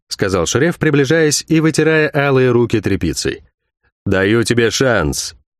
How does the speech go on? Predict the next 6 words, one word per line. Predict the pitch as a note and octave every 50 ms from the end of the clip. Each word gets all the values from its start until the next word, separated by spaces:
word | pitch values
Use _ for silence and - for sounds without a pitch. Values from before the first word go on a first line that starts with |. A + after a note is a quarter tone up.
| _ -
Ты | - G#2 B2 C3
забавен | A#2 C#3 C#3+ C#3 C#3 F3 F3+ C#3+ A2 F2 E2 D#2 C#2 C#2+
и, | E2+ G#2+ C#3 C3
кажется, | - G3 G3 D3 A#2+ - - E3
многое | D3+ D3 D3+ D3+ D3 C#3 A#2+ B2+ B2 A2+
знаешь. | F#2+ G2 G#2+ G#2+ G2 F2+ E2+ D#2 C#2 B1 - - - -